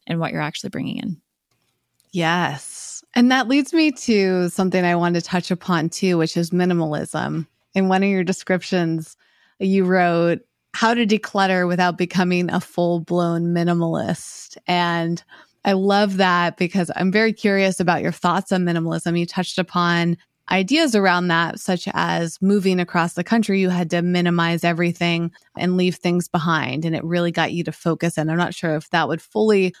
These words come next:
Speaker 2: fall into a minimalism category, but it, it basically put you in that place, at, at least temporarily, where you had to think about what was necessary, what was important. And then also living in an R V, I'm sure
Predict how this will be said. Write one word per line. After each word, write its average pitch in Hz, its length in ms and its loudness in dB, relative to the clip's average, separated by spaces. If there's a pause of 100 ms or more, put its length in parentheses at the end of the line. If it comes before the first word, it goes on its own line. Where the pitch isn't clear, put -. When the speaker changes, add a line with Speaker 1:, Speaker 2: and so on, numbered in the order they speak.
(100)
Speaker 2:
fall 302 340 2
into 262 220 2
a 208 40 4
minimalism 175 720 0 (200)
category, 214 580 0
but 175 160 0
it, 180 120 0 (520)
it 196 180 0
basically 196 640 0
put 196 280 -4
you 196 180 0
in 175 140 0
that 160 180 -2
place, 170 320 -2
at, 175 100 -4 (240)
at 180 100 -2
least 175 220 0
temporarily, 170 840 0
where 160 160 -2
you 170 180 0
had 170 220 0
to 170 60 -2
think 165 280 -4
about 160 320 0 (300)
what 185 220 2
was 185 180 0
necessary, 170 580 0
what 165 220 -2
was 165 180 -4
important. 160 720 -4 (580)
And 208 200 2
then 196 180 2
also 214 360 2
living 180 360 2
in 170 120 2
an 170 40 0
R 165 220 0
V, 185 440 2
I'm 165 120 0
sure 170 640 -2